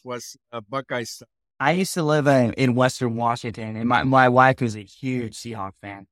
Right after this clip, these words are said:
Speaker 1: Oh, right, right.
Speaker 2: I unfortunately have family that moved out from North Dakota and Minnesota, and that's, that's kind of my background, my lineage, and so I suffer as a Vikings fan.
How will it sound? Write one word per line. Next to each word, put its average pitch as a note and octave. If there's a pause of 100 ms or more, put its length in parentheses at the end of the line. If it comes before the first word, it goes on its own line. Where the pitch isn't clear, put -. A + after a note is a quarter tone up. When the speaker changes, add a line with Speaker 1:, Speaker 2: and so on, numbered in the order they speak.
(380)
Speaker 1:
Oh, A#2+
right, A2
right. A2+ (200)
Speaker 2:
I E3
unfortunately E3+
have D3
family C#3+ (120)
that B2+
moved C#3
out B2+
from A#2+
North B2+
Dakota B2
and A2+
Minnesota, A#2+
and G#2+
that's, A2
that's A2+
kind B2
of A2+
my A2
background, A2+
my A2
lineage, A#2
and A2
so B2 (280)
I A#2+
suffer C#3+
as B2+
a B2
Vikings G#2+
fan. G2